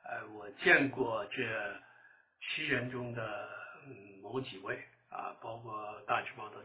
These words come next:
主要起草者杨克明老师。这个文革后啊，有许多文章啊，他说这张大字报呢是康生指使他的老婆曹一欧到北大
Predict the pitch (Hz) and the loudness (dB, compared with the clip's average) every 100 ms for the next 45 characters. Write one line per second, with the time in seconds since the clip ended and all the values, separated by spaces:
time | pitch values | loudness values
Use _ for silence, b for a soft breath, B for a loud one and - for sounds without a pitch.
0 | - 117 135 196 - 135 127 127 127 - | -12 4 12 12 12 0 -2 -2 -2 -6
1 | - - - - - 123 113 185 - - | -6 -6 -6 -6 -8 -10 -6 -6 -6 -10
2 | - _ _ _ _ _ - - _ _ | -12 _ _ _ _ _ -20 -20 _ _
3 | _ _ _ _ _ _ _ _ _ _ | _ _ _ _ _ _ _ _ _ _
4 | b b b b - 180 156 139 120 190 | b b b b -14 -6 4 6 8 8
5 | 196 196 240 196 - - - - - 135 | 8 10 10 10 8 0 -10 -20 -8 -2
6 | 202 - 120 117 135 135 113 135 123 117 | 0 0 -6 -2 -2 -2 -2 -4 -4 -6
7 | - - b b b b b b b - | -10 -16 b b b b b b b -10
8 | 151 190 190 190 175 196 175 135 - 220 | -4 0 6 8 10 12 12 12 12 12
9 | 165 135 110 - 123 117 - 208 202 180 | 12 10 4 4 4 6 10 10 12 12
10 | 185 185 b b b b _ - 131 185 | 12 12 b b b b _ -4 8 10
11 | - 135 - 147 139 - - - - - | 10 6 6 6 4 4 0 -2 -6 6
12 | 143 165 - 123 180 190 - 220 254 - | 8 8 6 4 4 4 8 12 12 10
13 | - _ _ - - - - - 104 - | 0 _ _ -2 -2 -2 -8 -6 -6 -2
14 | - 131 113 | 6 6 6